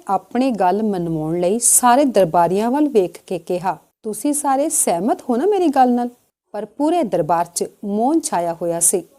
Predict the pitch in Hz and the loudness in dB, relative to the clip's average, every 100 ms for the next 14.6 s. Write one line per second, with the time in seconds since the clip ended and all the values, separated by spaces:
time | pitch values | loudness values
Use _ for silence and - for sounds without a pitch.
0 | _ _ _ 220 220 285 247 175 170 160 | _ _ _ -4 -2 0 0 -2 -4 -8
1 | - _ 214 214 - 285 262 - 196 _ | -8 _ -6 -6 -2 -2 -2 -6 -10 _
2 | 220 180 160 185 208 254 254 180 160 156 | -6 -4 -4 -4 -2 -4 -2 -2 -2 -4
3 | - _ _ - 220 220 - 262 - 302 | -8 _ _ -8 -6 -4 2 2 2 -4
4 | - 185 160 185 180 165 165 - 226 240 | -2 -2 -2 -2 -2 -4 -6 0 2 2
5 | 240 202 170 175 156 143 160 - 190 - | 0 -2 -2 -4 -6 -6 -10 -8 -8 -6
6 | - 277 - 339 247 175 170 - - - | -6 -4 -2 -2 0 -4 -8 -12 -6 -2
7 | - 254 247 311 294 170 - 156 - _ | 4 4 4 0 0 0 0 0 -6 _
8 | - - 240 247 - 320 269 196 175 180 | -10 -6 -2 -2 0 0 2 2 0 -2
9 | - 285 226 175 165 _ _ _ _ _ | -2 0 0 0 -4 _ _ _ _ _
10 | 233 233 233 330 381 240 226 277 339 254 | -2 -2 0 -4 -2 0 2 4 6 4
11 | 214 202 185 180 - 175 160 180 180 151 | 4 2 0 -4 -2 -2 -2 -2 -2 -4
12 | - _ - 170 208 202 220 208 285 320 | -10 _ -14 -2 -2 0 -2 -2 -4 -6
13 | - 214 208 311 320 294 247 196 180 185 | -2 2 4 4 4 4 2 -2 -4 -6
14 | 175 185 185 165 180 160 | -4 -6 -4 -2 -2 -2